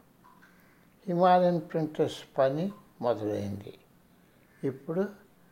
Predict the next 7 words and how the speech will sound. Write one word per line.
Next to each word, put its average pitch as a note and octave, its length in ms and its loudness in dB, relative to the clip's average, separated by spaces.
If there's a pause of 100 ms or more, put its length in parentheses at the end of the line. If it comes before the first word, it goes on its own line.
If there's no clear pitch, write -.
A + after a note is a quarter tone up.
(220)
అమెరికా G3+ 560 4
దేశంలోనున్న E3+ 1080 2
అమెరికన్ల D3 840 -2
కొరకు C#3+ 680 -4 (800)
పుస్తకాలు D#3+ 540 0
ప్రచురింపబడతాయి. A2 1300 -6 (960)
తెరసాకు C#3 760 -4